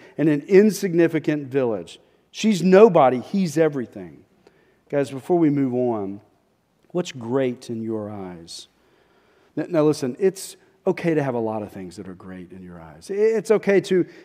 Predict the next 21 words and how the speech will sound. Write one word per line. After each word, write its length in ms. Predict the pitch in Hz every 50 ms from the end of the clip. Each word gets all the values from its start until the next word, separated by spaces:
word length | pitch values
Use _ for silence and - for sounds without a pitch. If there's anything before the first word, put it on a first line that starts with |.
| _ -
enjoy 580 | 175 175 175 143 120 127 170 175 175 175 170 160
and 80 | 160
even 240 | 175 170 165 156 143
joy 360 | 123 147 160 165 165 160 151
in 200 | 147 139 135 135 - _ -
all 220 | - - 180 208 190
sorts 420 | - - - 190 180 170 - -
of 220 | 156 139 117 104 104
good 260 | 156 160 147 131 -
things 400 | - 147 139 131 131 117 - 127
in 80 | 117
this 180 | 113 113 104 -
life. 240 | 131 117 110 107 104 - - - - _ _ _ _ - 185 - _ _ _ _
Personally, 480 | - - 185 180 - - 190 185 180 180
I 180 | - 156 185 185
joy 360 | 143 120 131 156 151 156 160
in 100 | 151 135
our 100 | 120 120
church. 480 | 117 - - 175 175 175 175 165 -
I 120 | 120 113 117
joy 440 | 117 123 135 135 135 135 139 139